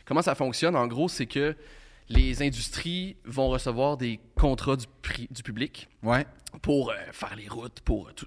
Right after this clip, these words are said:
Speaker 1: tout ce que vous, vous pouvez, vous pouvez imaginer,
Speaker 2: Oh.
Speaker 1: en échange de remettre une partie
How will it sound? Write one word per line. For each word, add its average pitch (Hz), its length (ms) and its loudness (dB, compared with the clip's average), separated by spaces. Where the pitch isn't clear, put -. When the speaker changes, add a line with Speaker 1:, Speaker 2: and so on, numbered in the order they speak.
Speaker 1:
tout - 100 -16
ce - 60 -12
que 139 60 0
vous, 117 160 -4
vous - 180 -4
pouvez, 113 200 -6
vous 98 120 -10
pouvez - 180 -8
imaginer, 120 400 -2
Speaker 2:
Oh. 131 240 2
Speaker 1:
en 226 160 4
échange 160 600 2
de 139 120 4
remettre 139 420 2
une 120 80 -2
partie - 380 -2